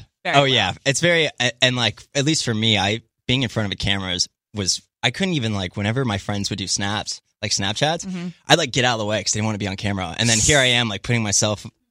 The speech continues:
Speaker 2: on broadcasted television to millions of people. And it's just, like, it's been just a, a big, just, my life has changed in terms of that aspect of, like, getting more comfortable with myself and knowing what I actually look like and, like, what the back of my head looks like and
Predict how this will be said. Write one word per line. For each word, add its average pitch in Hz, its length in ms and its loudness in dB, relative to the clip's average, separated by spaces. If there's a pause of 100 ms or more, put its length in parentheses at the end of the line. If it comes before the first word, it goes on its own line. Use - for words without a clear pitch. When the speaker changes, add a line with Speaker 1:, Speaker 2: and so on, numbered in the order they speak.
(120)
Speaker 2:
on 92 240 -2 (400)
broadcasted 101 680 -2
television 98 440 -2
to 95 80 -4
millions 98 320 -2
of 101 60 -10
people. 95 340 0
And 92 80 -4
it's - 120 4
just, 120 180 2
like, 107 260 -2 (760)
it's - 100 0
been 151 220 0
just 117 220 0
a, 101 160 0 (140)
a 110 80 0
big, 101 260 0 (320)
just, - 220 2 (640)
my 131 200 6
life 120 260 2
has 101 220 -2 (460)
changed 113 480 2
in 98 80 -4
terms 101 240 0
of 92 80 -4
that 95 140 0
aspect 92 440 -2
of, 90 160 -10
like, 98 160 -2
getting 104 200 -2
more 98 160 -2
comfortable 95 340 -10
with 90 120 -12
myself 92 480 -8
and 87 220 -12 (200)
knowing 127 320 4
what 110 100 2
I 101 60 2
actually 98 300 -2
look 92 160 -6
like 95 240 -2
and, 92 60 -4
like, 95 180 -4
what 104 100 -4
the 92 80 -4
back 92 240 0
of - 60 -6
my 98 80 -2
head 92 200 -4
looks 92 200 -4
like 92 300 -6
and 92 200 -8